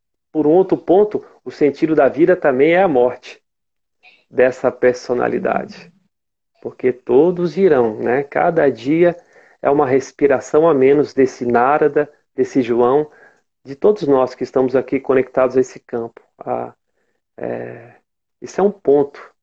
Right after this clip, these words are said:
muito sério, né? O tic-tac do relógio tá contando e então cada oportunidade, é, que nos, que a vida nos dá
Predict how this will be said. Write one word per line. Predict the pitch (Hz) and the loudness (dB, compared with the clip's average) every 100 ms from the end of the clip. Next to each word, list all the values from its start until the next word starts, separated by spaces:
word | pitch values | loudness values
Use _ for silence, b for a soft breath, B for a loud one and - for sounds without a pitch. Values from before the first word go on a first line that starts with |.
| _ _ - | _ _ -8
muito | 165 170 | -6 -6
sério, | 160 - - 135 131 127 117 - _ - | -8 -10 -6 0 2 0 -2 -12 _ -10
né? | 123 135 b b b b | -8 -10 b b b b
O | 127 | -14
tic-tac | - 147 - _ 135 147 147 135 | -8 -8 -8 _ 0 0 -2 -2
do | 135 | 0
relógio | 123 131 147 160 - | 2 2 2 0 -6
tá | 160 | -12
contando | 156 - 180 - 135 131 135 143 131 | -8 -8 -8 -4 0 0 -2 -6 -10
e | - 131 131 123 - _ _ _ _ _ _ _ _ _ _ _ _ _ _ | -10 -6 -6 -6 -10 _ _ _ _ _ _ _ _ _ _ _ _ _ _
então | - 170 | -4 -4
cada | 170 190 226 190 | -2 -2 0 2
oportunidade, | 156 - 151 135 - 160 147 117 127 147 180 151 123 113 110 _ - | 0 0 -8 -8 -6 -4 -2 -2 0 2 0 -4 -12 -14 -18 _ -18
é, | 135 127 123 113 123 - 123 _ _ _ _ _ _ _ _ _ _ | -14 -10 -10 -12 -16 -20 -20 _ _ _ _ _ _ _ _ _ _
que | - | -4
nos, | 147 131 | -4 -4
que | 127 156 | -2 0
a | |
vida | 127 156 180 | 0 0 2
nos | 170 143 113 | 2 2 -2
dá | - 131 160 - | -2 0 0 -2